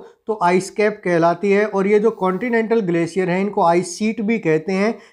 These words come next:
यानी पचास हज़ार स्क्वायर किलोमीटर से ज़्यादा का क्षेत्र यदि स्नो कवर्ड है तो कॉन्टिनेंटल ग्लेशियर कहलाएगा। और हाईलैंड ग्लेशियर ये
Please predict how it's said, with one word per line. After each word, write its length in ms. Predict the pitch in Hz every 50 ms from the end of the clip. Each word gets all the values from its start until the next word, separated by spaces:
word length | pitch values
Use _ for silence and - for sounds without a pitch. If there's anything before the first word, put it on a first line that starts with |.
| _ -
यानी 220 | 190 202 220 233 233
पचास 580 | - - 190 185 190 208 208 226 240 214 - -
हज़ार 360 | 170 156 147 165 180 196 202 196
स्क्वायर 320 | 196 - - 196 185 196 190
किलोमीटर 520 | 196 190 175 180 180 180 185 180 185 185
से 180 | 185 - 208 175
ज़्यादा 360 | 147 156 165 170 180 208 226
का 260 | 233 - 202 147 151 160
क्षेत्र 340 | - - 170 170 170 190 170
यदि 320 | 175 175 165 180 190 185 - - - _ _
स्नो 320 | - - - 247 269 277 269
कवर्ड 340 | 269 185 165 160 160 165 156
है 180 | 160 170 170
तो 140 | 170 - 190
कॉन्टिनेंटल 640 | - 180 170 165 165 185 185 185 185 185 180 196 190 180
ग्लेशियर 420 | 165 165 165 160 - - 185 170
कहलाएगा। 640 | 170 - 156 147 147 147 151 156 151 165 180 196 214 - - _ _ _ _ _
और 140 | 170 175 185 165
हाईलैंड 520 | 139 165 165 185 202 208 220 233 233 233
ग्लेशियर 580 | 185 190 180 180 175 180 - 196 202 220 226 220 - - _ _ _ -
ये 200 | 165 190 220 233